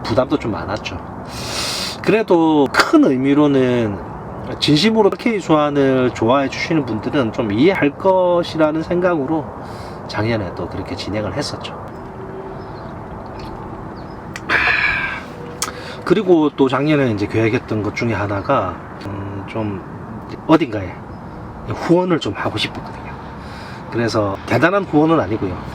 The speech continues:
예. 아주 미약하지만 이 꾸준하게 좀 후원을 하려는 그런 계획을 세웠어요. 그래서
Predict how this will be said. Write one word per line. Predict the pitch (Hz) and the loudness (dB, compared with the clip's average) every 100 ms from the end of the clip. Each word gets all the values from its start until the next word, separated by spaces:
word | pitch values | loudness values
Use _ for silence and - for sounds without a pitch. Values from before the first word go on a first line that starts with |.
| - | -8
예. | - - - - - - | -8 -8 -10 -10 -10 2
아주 | 160 - 156 156 151 143 147 - | 2 4 6 6 6 4 2 2
미약하지만 | 117 160 - - - - - - - - - - - 156 113 113 - - - - - - - | 4 4 2 0 2 2 2 2 2 2 4 4 4 4 2 0 0 0 -2 -2 -2 -2 0
이 | - - | 0 2
꾸준하게 | 175 208 202 185 143 110 | 4 4 4 4 0 2
좀 | 113 101 - - | -2 -2 -4 0
후원을 | 131 139 139 127 107 92 87 - - - - - | 4 4 4 2 2 -2 -4 -4 -4 -6 -6 -2
하려는 | - 135 151 135 | 0 2 2 0
그런 | 110 113 107 | 0 -2 -2
계획을 | 98 107 110 | 0 0 0
세웠어요. | - 120 113 - 87 - | 0 0 0 -4 -8 -6
그래서 | 113 104 | -4 -4